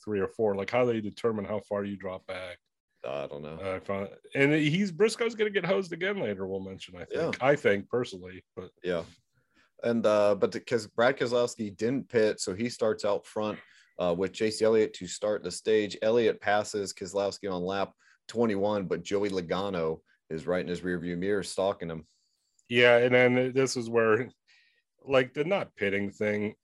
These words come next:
Speaker 1: I've been watching it all year. Has it paid off once?
Speaker 2: No.
Speaker 1: I don't think it has. Um, so the top drivers are breaking away as Keselowski's causing bottleneck,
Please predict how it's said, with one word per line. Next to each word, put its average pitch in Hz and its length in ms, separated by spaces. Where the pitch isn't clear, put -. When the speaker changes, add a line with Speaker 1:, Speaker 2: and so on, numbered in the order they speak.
Speaker 1:
I've 135 140
been 113 140
watching 107 320
it 101 100
all 113 320
year. 110 440
Has 131 200
it 196 140
paid 156 200
off 110 360
once? 101 520
Speaker 2:
No. 85 280
Speaker 1:
I 92 60
don't 123 180
think 101 180
it 92 220
has. 90 380
Um, 101 380
so 110 540
the 104 120
top 139 300
drivers 110 460
are 104 40
breaking 104 480
away 98 460
as 107 240
Keselowski's 113 800
causing 101 500
bottleneck, 101 760